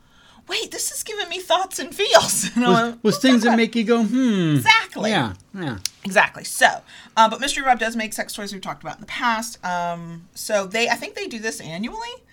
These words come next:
Speaker 1: I feel like I've
Speaker 2: Okay.
Speaker 1: seen this
Speaker 2: All right.
Speaker 1: before. Um, so yeah, just so you know.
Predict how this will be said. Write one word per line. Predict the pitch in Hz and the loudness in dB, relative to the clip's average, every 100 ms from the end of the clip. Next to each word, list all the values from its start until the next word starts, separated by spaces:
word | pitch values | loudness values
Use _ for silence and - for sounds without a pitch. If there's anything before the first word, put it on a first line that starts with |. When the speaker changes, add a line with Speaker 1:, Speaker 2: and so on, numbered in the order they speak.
| - - | -18 -16
Speaker 1:
I | |
feel | 202 - 254 | -12 -6 0
like | 285 | 2
I've | 285 233 | 2 0
Speaker 2:
Okay. | 220 | 0
Speaker 1:
seen | 220 233 233 | -2 -4 -4
this | 208 233 165 | -4 -4 -4
Speaker 2:
All | |
right. | 185 | -4
Speaker 1:
before. | 202 233 202 202 247 370 - - - | -4 -4 -6 -4 -4 -4 -10 -18 -14
Um, | - 202 202 196 190 190 - | 0 4 6 4 0 -6 -12
so | - 208 196 | 0 2 2
yeah, | 165 160 - _ _ _ _ _ _ _ _ - | 0 -4 -6 _ _ _ _ _ _ _ _ -10
just | 180 - | -8 -6
so | - | -8
you | - | -12
know. | - | -16